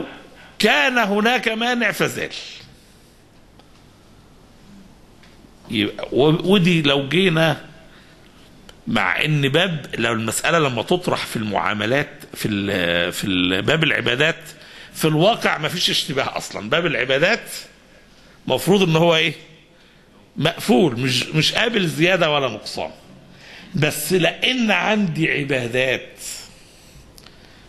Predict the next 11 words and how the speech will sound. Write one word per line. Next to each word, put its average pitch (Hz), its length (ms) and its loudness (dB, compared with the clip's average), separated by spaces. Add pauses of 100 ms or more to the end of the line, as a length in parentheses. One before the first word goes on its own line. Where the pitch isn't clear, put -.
(140)
أو 113 120 2
في - 100 -2
الواقع 196 320 2
هي 170 160 2
عبادة، 139 440 0
المثال 123 460 0
البارز 110 720 -2
جدًا، 151 460 -2 (1120)
كانت 170 440 2
مشروعة 147 600 2
بالنص 147 720 -4